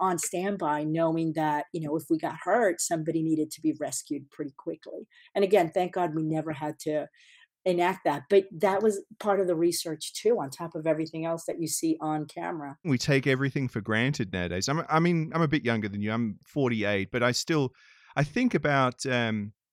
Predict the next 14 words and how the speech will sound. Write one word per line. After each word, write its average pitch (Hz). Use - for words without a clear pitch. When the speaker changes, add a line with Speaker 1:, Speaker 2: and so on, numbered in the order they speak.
Speaker 2:
I, -
I 165
think 254
about 170
how 147
things 135
were 123
and 110
how 139
spoiled 156
we 117
are 113
now. 123
Every, 135